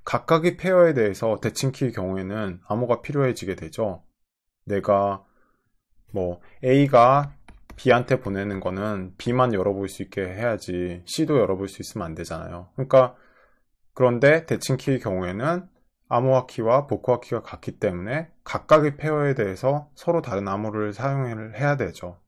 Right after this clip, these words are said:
안전하게 하-, 하려면. 네, 그럼 바로 우리가 수학 시간에 많이 했던 이게 컨비네이션이죠. 그 조합. 네, 그래서 천 개에서 두 개를 뽑는 거. 왜냐, 순서는 중요하지 않으니까.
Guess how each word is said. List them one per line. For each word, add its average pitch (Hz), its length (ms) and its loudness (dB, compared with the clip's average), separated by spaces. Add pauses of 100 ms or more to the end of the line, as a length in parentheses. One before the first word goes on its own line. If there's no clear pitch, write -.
(140)
안전하게 95 540 -2
하-, 98 220 -8
하려면. 110 520 -8 (540)
네, 98 240 -2
그럼 143 220 0
바로 123 260 4
우리가 107 640 2
수학 151 300 0
시간에 135 280 0
많이 98 300 -4
했던 95 880 -2 (240)
이게 92 260 -8
컨비네이션이죠. 101 1300 -2
그 90 220 -6
조합. 104 460 0 (300)
네, 85 320 -12
그래서 98 420 -4 (340)
천 170 280 -2
개에서 139 560 4 (1200)
두 107 140 -8
개를 107 180 2
뽑는 143 300 0
거. 87 220 -8
왜냐, 110 220 0
순서는 190 400 2
중요하지 107 440 2
않으니까. 87 540 -10